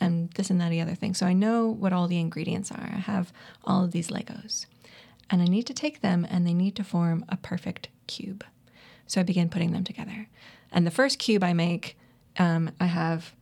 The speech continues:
a hundred and fifty Legos left over. And that clearly is not gonna work because there's too much on the outside. So I try to make a bigger cube, and then I have,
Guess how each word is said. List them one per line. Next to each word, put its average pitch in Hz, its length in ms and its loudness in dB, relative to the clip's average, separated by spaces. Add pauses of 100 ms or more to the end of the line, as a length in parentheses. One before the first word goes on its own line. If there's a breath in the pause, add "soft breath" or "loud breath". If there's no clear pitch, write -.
(140)
a 190 60 4
hundred 196 280 2
and 175 140 2
fifty 165 260 -2
Legos - 340 -2
left - 220 -4
over. - 400 -6 (320 soft breath)
And 165 140 2
that 165 180 -2 (260)
clearly 190 640 2 (160)
is - 160 -2
not 147 160 -2
gonna - 180 -4
work - 280 -8
because - 240 -6
there's 185 180 -4
too 196 200 -2
much 160 300 -2
on 156 120 -2
the 143 100 -4
outside. - 460 -12 (720)
So 156 120 -6
I - 20 -2
try - 120 -6
to - 80 -2
make 170 120 -2
a 180 60 -4
bigger 285 200 0
cube, - 440 -4 (380 loud breath)
and 180 180 4
then 180 340 2
I - 100 -2
have, 175 600 -2